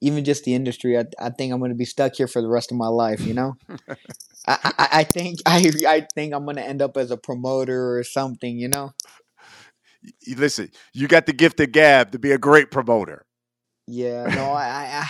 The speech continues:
Speaker 1: I, <laughs> I'm telling you, I, I, I'm gonna, e-, even if I'm not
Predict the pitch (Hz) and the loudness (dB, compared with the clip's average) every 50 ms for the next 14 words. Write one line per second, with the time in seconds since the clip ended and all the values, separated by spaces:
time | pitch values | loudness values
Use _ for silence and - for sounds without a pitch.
0 | - - - - - - _ _ _ _ _ _ - - - - - - 165 170 | -8 -10 -10 -10 -16 -20 _ _ _ _ _ _ -20 -20 -20 -12 -2 0 0 0
1 | 170 - - 196 185 180 175 170 160 160 147 101 - 139 147 - - 135 160 170 | 2 2 4 4 4 4 4 4 4 4 4 2 2 -2 -4 -4 0 0 0 0
2 | 180 185 185 175 156 147 139 135 131 131 123 _ _ _ _ _ _ _ _ _ | 2 2 2 4 2 2 0 -2 -6 -12 -16 _ _ _ _ _ _ _ _ _
3 | _ _ _ _ _ _ _ _ _ _ _ _ _ _ _ 180 - - 190 196 | _ _ _ _ _ _ _ _ _ _ _ _ _ _ _ -14 -8 -2 2 2
4 | 202 214 196 208 190 185 180 175 - 165 170 175 180 175 160 147 - | 2 2 2 0 0 0 -2 -2 0 -2 0 0 0 0 -2 -2 -4